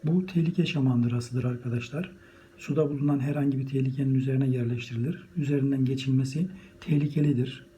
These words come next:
Biraz önce de söylemiştim. Sağından geç, solundan geç, kuzeyinden geç gibi sağ sol yok orada arkadaşlar. Kuzey, güney, doğu, batı vardır arkadaşlar. Ee, burada emniyet şamandıraları var.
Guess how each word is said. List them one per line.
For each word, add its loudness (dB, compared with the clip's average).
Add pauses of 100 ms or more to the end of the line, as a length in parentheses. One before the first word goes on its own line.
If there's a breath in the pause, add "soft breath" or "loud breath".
Biraz -2
önce 2
de -4
söylemiştim. 0 (360 loud breath)
Sağından 0
geç, -2
solundan 0
geç, -2
kuzeyinden 0
geç -2
gibi -2
sağ -8
sol -4
yok -12 (400 loud breath)
orada 2
arkadaşlar. -4 (340 loud breath)
Kuzey, 0
güney, 2
doğu, 4
batı -4
vardır -4
arkadaşlar. -6 (840 loud breath)
Ee, -4 (760)
burada 0
emniyet 0
şamandıraları 0
var. -6